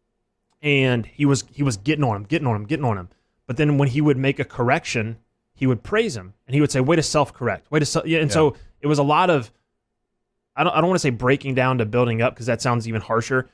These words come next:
Speaker 1: It was a lot of positive reinforcement and a lot of very, very detailed coaching. And so I think all
Speaker 2: Yeah.
Speaker 1: those guys, um, will be on the same page. Um, and, and I think that's a huge part of offensive line. You, you know, me and my, my dumb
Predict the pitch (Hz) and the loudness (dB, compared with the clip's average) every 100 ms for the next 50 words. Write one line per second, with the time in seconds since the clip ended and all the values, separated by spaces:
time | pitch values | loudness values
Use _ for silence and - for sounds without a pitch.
0 | _ 147 165 135 120 160 139 113 _ _ | _ 0 2 2 2 2 2 -2 _ _
1 | _ _ _ _ _ _ - 135 160 160 | _ _ _ _ _ _ -2 0 0 -2
2 | 131 139 135 - 127 120 - 120 110 110 | 0 0 0 0 -2 -2 -4 -6 -4 -2
3 | 110 117 120 113 107 - _ _ _ _ | 0 2 2 2 -2 -10 _ _ _ _
4 | _ 120 151 156 139 143 131 110 123 - | _ 0 4 4 4 4 2 -2 -4 -2
5 | 113 - 107 101 87 90 _ 113 131 131 | -4 -4 -8 -6 -10 -18 _ -6 0 0
6 | 123 147 - 123 147 156 151 131 131 117 | 0 -4 -2 2 2 4 2 2 0 0
7 | 113 107 - _ _ _ _ 117 113 123 | 0 -2 -8 _ _ _ _ -4 -2 -2
8 | 127 139 139 113 - 135 127 - 123 117 | 2 2 2 -2 -2 0 0 -2 0 2
9 | 117 107 - - _ _ _ 107 98 95 | 0 -4 -12 -14 _ _ _ -8 -6 -6
10 | 92 _ _ _ 135 - 143 135 185 151 | -10 _ _ _ -6 0 0 0 -2 -2
11 | 123 - 139 131 - 123 117 113 110 110 | -4 -6 0 0 0 0 2 0 -2 -4
12 | 107 101 123 - _ _ _ 139 120 120 | -4 -4 -6 -14 _ _ _ -4 0 2
13 | 143 139 123 110 120 113 104 123 117 113 | 4 2 2 -2 -2 -6 -2 0 0 -2